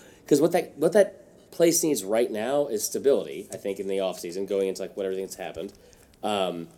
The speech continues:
not that it's bad, but, it, yeah, I think if they wanted to keep him, they would have. I think Coley is gonna replace him. They've already got him in place. Remember, Coley was the one that they almost, James Coley, they almost replaced him, uh, or they almost,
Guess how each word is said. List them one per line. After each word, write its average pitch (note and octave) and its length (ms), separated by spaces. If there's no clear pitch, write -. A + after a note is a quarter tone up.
not B2+ 200
that D#3+ 100
it's D3 120
bad, A#2 600
but, A2 340
it, - 100
yeah, D#3+ 220
I - 40
think F#3 220
if - 80
they E3+ 140
wanted F#3 220
to C#3 80
keep - 260
him, A#2 100
they A2+ 120
would B2+ 120
have. F#2 140
I F#2 80
think D3 180
Coley D#3+ 400
is C#3 120
gonna C#3+ 180
replace B2 360
him. G2 200
They've G#2+ 140
already C3 160
got C3+ 160
him C#3 100
in C#3 80
place. G#2+ 300
Remember, F#3+ 260
Coley A3+ 380
was A#2 140
the A#2+ 60
one B2+ 120
that A2+ 180
they A#2 100
almost, C3+ 400
James C3+ 240
Coley, G2 240
they G#2+ 40
almost B2 240
replaced A#2+ 400
him, G#2+ 100
uh, F#2 240
or G#2 100
they C3 140
almost, C#3+ 320